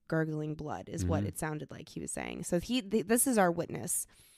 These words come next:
Speaker 1: Eventually, so they're trying to do C P R. They're trying to revive
Speaker 2: Yeah.
Speaker 1: him, but it's just not, it was
Speaker 2: Mm-hmm.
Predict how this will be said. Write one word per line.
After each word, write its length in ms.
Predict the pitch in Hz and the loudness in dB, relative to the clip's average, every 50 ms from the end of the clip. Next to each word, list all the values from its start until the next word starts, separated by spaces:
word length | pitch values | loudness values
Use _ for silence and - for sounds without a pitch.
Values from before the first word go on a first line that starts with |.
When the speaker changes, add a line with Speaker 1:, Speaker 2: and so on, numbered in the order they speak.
| - - - _ _ _ _ _ - | -20 -20 -20 _ _ _ _ _ -4
Speaker 1:
Eventually, 640 | - 208 202 226 226 226 240 - 262 247 247 254 240 | -4 2 6 6 6 6 6 4 4 4 4 4 4
so 140 | - 247 | 2 4
they're 160 | 214 214 208 214 | 6 6 6 6
trying 360 | - - 220 208 208 208 214 | 6 6 6 6 6 6 4
to 100 | - 226 | 2 0
do 280 | 196 202 202 190 190 190 | 2 4 6 8 8 6
C 200 | 190 - 208 190 | 4 2 0 0
P 140 | - 208 185 | 2 4 6
R. 160 | 180 185 185 | 6 6 6
They're 100 | 185 185 | 4 2
trying 280 | - - 185 180 180 180 | 2 2 2 2 4 2
to 140 | 180 175 160 | 2 0 2
revive 420 | 180 185 170 170 175 165 165 170 | 0 0 2 4 4 6 6 8
Speaker 2:
Yeah. 140 | - 202 202 | 8 6 6
Speaker 1:
him, 200 | 185 196 208 208 | 4 2 2 0
but 140 | 185 175 - | 0 0 -2
it's 280 | 170 165 - - - - _ _ - _ _ - | -2 -2 -2 -6 -10 -10 _ _ -20 _ _ -12
just 240 | - - 170 - - | -8 -6 -4 -2 -2
not, 300 | 180 160 160 156 151 - - _ _ _ _ _ _ _ _ - - - - | 0 0 -2 -2 -4 -6 -10 _ _ _ _ _ _ _ _ -16 -16 -8 -2
it 80 | - 92 | 0 2
was 180 | 90 90 104 107 | 2 4 4 2
Speaker 2:
Mm-hmm. 140 | 110 107 | 2 0